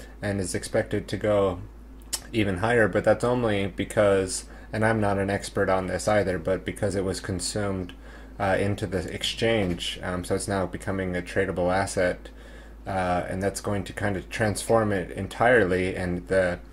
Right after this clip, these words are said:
uh, the regulation departments there could actually destroy that form of cryptocurrency. That does not mean that cryptocurrency is going anywhere, and un-, unless they can get rid of the internet,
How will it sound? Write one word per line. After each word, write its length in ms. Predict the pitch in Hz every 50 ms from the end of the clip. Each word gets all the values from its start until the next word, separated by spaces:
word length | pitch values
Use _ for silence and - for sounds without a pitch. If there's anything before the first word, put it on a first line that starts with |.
| - - - - - - - - - - - -
uh, 360 | 104 98 95 90 87 87 85 85 - - - - - - -
the 140 | - 110 104
regulation 600 | 110 113 113 107 110 101 107 113 110 - 117 104
departments 500 | 101 - - 104 101 92 98 92 85 -
there 160 | - 101 98
could 300 | - - - 131 123 101
actually 540 | 104 101 104 - - - 107 95 95 95 90
destroy 760 | - - 85 - - - - 120 120 117 110 98 95 95 92 - - - - - - - -
that 340 | 123 123 120 104 - - -
form 600 | - - - 139 135 131 123 110 107 101 101 98 - -
of 300 | 117 120 113 107 117 -
cryptocurrency. 800 | - 127 113 113 107 101 - - 127 123 110 95 - 104 98
That 220 | 87 107 131 147 139
does 180 | 151 139 113
not 260 | 117 127 127 117 104 107
mean 320 | 113 120 123 110 101 95
that 140 | - - -
cryptocurrency 800 | - 120 117 - 107 101 92 - 110 104 98 95 90 - 107 101
is 180 | 95 90 87
going 360 | - 107 107 101 95 90 90 98
anywhere, 460 | 101 101 90 87 85 - - - - - - - - - - -
and 120 | 117 104
un-, 60 | 107 104
unless 560 | 104 104 107 104 107 107 110 120 123 120 -
they 120 | - 117
can 180 | - 117 107 101
get 100 | 107 104
rid 200 | 101 107 107 110
of 80 | 98
the 180 | 85 95 95 73
internet, 720 | 107 117 120 - - 107 98 92 90 87 90 87 - -